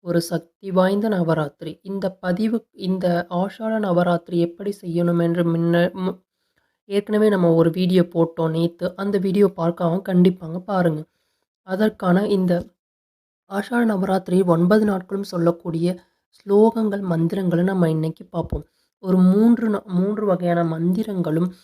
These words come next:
அதற்கு மகாவராகியின் பன்னிரு திருநாமங்களும் நம்ம இன்னைக்கு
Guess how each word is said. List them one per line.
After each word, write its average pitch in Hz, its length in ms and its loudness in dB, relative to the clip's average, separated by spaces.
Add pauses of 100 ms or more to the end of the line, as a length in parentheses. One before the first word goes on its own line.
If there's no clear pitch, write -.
(220)
அதற்கு 180 520 -4
மகாவராகியின் 180 1300 -2
பன்னிரு 185 480 0
திருநாமங்களும் 196 800 0
நம்ம 165 300 -6
இன்னைக்கு 170 420 -8